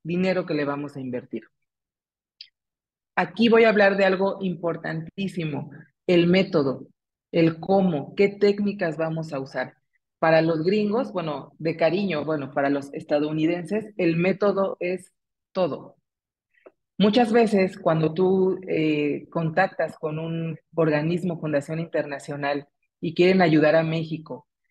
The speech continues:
y cuando tú les preguntas, "¿Y cómo me puede ayudar?", ya cavaste tu tumba con la organización o fundación de Estados Unidos.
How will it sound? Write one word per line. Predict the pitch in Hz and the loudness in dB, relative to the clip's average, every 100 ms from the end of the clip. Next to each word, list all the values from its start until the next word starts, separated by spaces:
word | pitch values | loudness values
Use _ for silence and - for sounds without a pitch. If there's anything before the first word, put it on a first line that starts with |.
| _ _ | _ _
y | 170 156 | -12 0
cuando | 165 156 156 156 | 2 4 2 2
tú | 190 | 2
les | 196 | 2
preguntas, | 196 165 165 160 156 156 | 0 -2 -2 -2 -4 -4
"¿Y | 170 | -10
cómo | - 208 220 | -4 0 0
me | 208 180 | 0 -2
puede | 180 185 | -2 0
ayudar?", | 180 156 151 156 185 - _ _ | 0 0 0 0 -2 -8 _ _
ya | 156 156 175 170 | -6 -4 -4 -6
cavaste | - 151 160 160 165 | -6 -2 -4 -6 -10
tu | 147 143 | -12 -8
tumba | 170 165 175 180 - _ _ | -6 -2 -2 -4 -8 _ _
con | 143 139 | -4 -2
la | |
organización | 135 135 135 131 127 - 151 | -2 -2 -4 -4 -6 -4 -4
o | 160 | -4
fundación | 151 135 127 147 147 | -4 -2 -2 -2 -2
de | |
Estados | 147 135 139 135 | 0 0 0 -2
Unidos. | 131 131 123 | -6 -6 -8